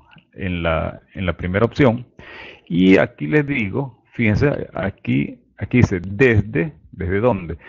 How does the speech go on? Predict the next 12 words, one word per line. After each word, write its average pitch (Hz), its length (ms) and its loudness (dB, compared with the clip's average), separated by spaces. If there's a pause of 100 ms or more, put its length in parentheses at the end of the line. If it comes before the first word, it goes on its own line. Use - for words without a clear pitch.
(160)
Desde 90 160 0
la 87 120 0
columna 104 360 0
B 135 400 -2 (140)
dos, 104 500 -4 (320)
que 98 120 -8
sería 92 340 -2
esta 120 220 2
de 101 80 -2
acá, 87 160 -2
B 92 180 0
dos. 107 340 2